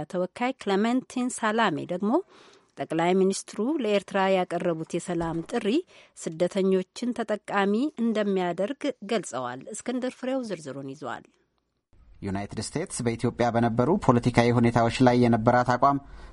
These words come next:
Speaker 2: በግልጽ ሲገለጽ ቆይቷል። አንዳንድ የመንግስት እርምጃዎችን በግልጽ የተቹ፣ የፖለቲካ ምህዳሩም እንዲሰፋ የጠየቁ መግለጫዎችም አዲስ አበባ በሚገኘው ኤምባሲ በኩል ሲወጡ መቆየታቸው የአደባባይ ሚስጥር ነው።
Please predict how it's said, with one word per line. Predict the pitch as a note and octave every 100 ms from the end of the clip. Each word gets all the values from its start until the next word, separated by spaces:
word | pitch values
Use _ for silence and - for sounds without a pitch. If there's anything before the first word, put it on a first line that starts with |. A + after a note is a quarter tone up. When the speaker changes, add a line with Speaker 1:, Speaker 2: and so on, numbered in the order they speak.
| -
Speaker 2:
በግልጽ | C#3 D3 D3 C#3
ሲገለጽ | C#3+ C#3 C#3 C#3+
ቆይቷል። | - D3 D3+ D3 G2+ - - -
አንዳንድ | F2 G2+ B2+ C3
የመንግስት | B2 B2 B2+ -
እርምጃዎችን | A#2+ B2 A#2+ C3 C3 - F#3
በግልጽ | E3+ A#2+ A2+
የተቹ፣ | G#2+ A2 A#2+ - D#3+ D#3 - -
የፖለቲካ | D#3+ E3 F3 F3 E3 D#3+
ምህዳሩም | D#3+ E3 D#3 D#3+
እንዲሰፋ | C#3+ D3 D3 D#3
የጠየቁ | D3 C#3 C#3 C#3 C3+
መግለጫዎችም | C#3+ C3 C3 C3 C3 C3 - C#3
አዲስ | B2 G2 A#2 B2+ C3
አበባ | C3 B2
በሚገኘው | A#2+ B2 A#2 B2 B2 B2+
ኤምባሲ | A#2+ A#2 A#2 B2
በኩል | A#2 - C#3 B2 B2+ - -
ሲወጡ | - F3 D3+ D3
መቆየታቸው | C3 B2 A#2 A2+ G#2+ - B2
የአደባባይ | A#2 A2+ G2+ A2 A2+ A#2+
ሚስጥር | B2+ B2 D3
ነው። | C3+